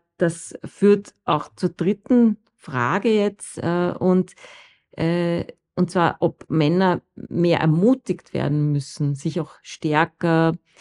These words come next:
so für Vereinbarkeitsrechte einzusetzen. Also brauchen die einfach mehr so einen Stups oder mehr <laughs> einen Anstoß in die Richtung, äh, weil es für sie immer noch nicht selbstverständlich ist,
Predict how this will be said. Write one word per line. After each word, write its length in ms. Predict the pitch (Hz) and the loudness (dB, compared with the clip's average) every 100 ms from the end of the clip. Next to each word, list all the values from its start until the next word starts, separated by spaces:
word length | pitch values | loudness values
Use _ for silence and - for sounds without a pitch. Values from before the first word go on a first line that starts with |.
| - _ | -20 _
so 340 | - 175 170 | -6 -2 0
für 420 | 165 - 175 170 - | -2 2 4 4 0
Vereinbarkeitsrechte 960 | - 180 135 160 165 165 143 131 - - | -4 -2 0 -2 -4 -6 -6 -6 -8 -10
einzusetzen. 920 | - 135 - 143 127 135 - - - | -8 -8 -8 -8 -8 -10 -10 -10 -4
Also 220 | 160 180 - _ | 0 -2 -4 _
brauchen 360 | 175 175 160 170 | -2 0 2 0
die 340 | 180 170 165 - | 0 -2 -4 -12
einfach 240 | - 147 170 | -8 -6 -2
mehr 240 | 185 185 | 2 2
so 100 | 170 | 2
einen 220 | 156 165 | 0 2
Stups 480 | 165 - - - - | 0 2 0 0 -4
oder 140 | 185 165 | -2 2
mehr 260 | 160 180 | 2 2
<laughs> 180 | - 233 | 0 0
einen 240 | 208 196 - - 214 | 2 2 0 -8 -6
Anstoß 840 | 170 196 196 - 190 185 196 185 - - _ | 0 0 -2 0 2 4 4 2 -10 -20 _
in 200 | 190 190 | 0 4
die 100 | 185 | 4
Richtung, 760 | 180 185 - - 190 190 190 - - - | 4 2 -2 2 4 4 2 -2 -16 -20
äh, 280 | - 175 175 | -2 2 2
weil 120 | 165 | 2
es 100 | 165 | 2
für 100 | - | 0
sie 200 | 196 196 | -2 0
immer 200 | 185 202 | 2 4
noch 160 | 220 196 | 4 2
nicht 200 | 196 170 | 0 -2
selbstverständlich 1120 | 160 143 _ 165 - 143 170 226 220 196 - | -6 -6 _ -10 -6 -2 0 0 -2 -6 -2
ist, 400 | 190 196 202 - | 0 0 -2 -14